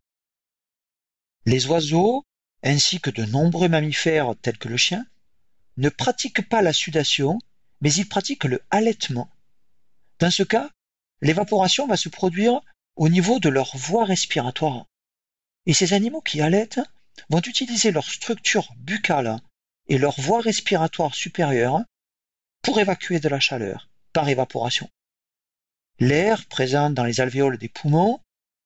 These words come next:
qui est saturé en vapeur d'eau, va se condenser au niveau de leurs conduits aériens supérieurs, lesquels peuvent alors être le siège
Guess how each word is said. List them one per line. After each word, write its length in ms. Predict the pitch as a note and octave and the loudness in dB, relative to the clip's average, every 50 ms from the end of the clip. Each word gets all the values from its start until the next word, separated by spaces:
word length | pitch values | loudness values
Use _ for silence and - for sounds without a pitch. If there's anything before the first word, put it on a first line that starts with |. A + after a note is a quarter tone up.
| _ _ _ _ | _ _ _ _
qui 100 | - - | -4 -2
est 40 | A2 | 0
saturé 440 | - - C#3 - - C#3+ C3 C3+ C3 | 0 0 -2 -2 -4 -4 -2 0 0
en 80 | B2 | 0
vapeur 340 | A2+ B2 B2 - C#3 C3 C3 | 0 -2 -4 -4 -8 -8 -4
d'eau, 160 | C#3+ F#3+ C4 - - _ _ _ _ _ _ - - - _ _ | -4 -6 -6 -6 -16 _ _ _ _ _ _ -20 -20 -20 _ _
va 100 | - D3+ | -4 -2
se 140 | C#3+ - - | -2 -2 -4
condenser 840 | - - - A#3+ B3 A3+ A3 A3+ A3 G3 - - G3 F#3+ G#3+ C#4 - - _ _ _ _ _ _ _ | -6 -4 -4 -2 0 2 2 2 2 2 2 2 4 4 2 2 -2 -10 _ _ _ _ _ _ _
au 120 | - F#3 F3 | 0 2 2
niveau 320 | F3 F3+ D#3 E3+ A3 C4 | 4 4 2 2 0 0
de 100 | G#3 F3 | 0 0
leurs 180 | C3+ C3 - - | 0 -2 -4 -4
conduits 460 | - F#3+ F3+ F3 E3 G3 G3+ D#3+ D#3+ | -2 0 0 0 2 0 0 2 2
aériens 340 | C#3+ C#3+ C#3 C3 D3 D3+ D3 | 2 2 2 0 0 -2 -2
supérieurs, 760 | - - B2 - C#3+ C3+ A#2 A2+ A2+ B2 - - - - - _ _ _ _ _ _ _ _ _ _ _ _ _ | -4 -6 -6 -4 -4 -2 -2 -2 -2 -4 -4 -8 -14 -18 -20 _ _ _ _ _ _ _ _ _ _ _ _ _
lesquels 380 | C#3 E3 - - - G#3 D#3+ - - - _ _ | -2 0 2 2 2 2 2 -2 -6 -18 _ _
peuvent 200 | - D3+ C#3 C#3+ - | -4 -4 -2 0 0
alors 240 | D#3+ D#3+ G#3+ A3 F#3 | 0 2 2 0 0
être 160 | - - C#3+ | -2 -2 -6
le 80 | C3 C#3 | -4 -2
siège 340 | - - F3+ G3 A3 A#3 | 0 2 2 2 0 0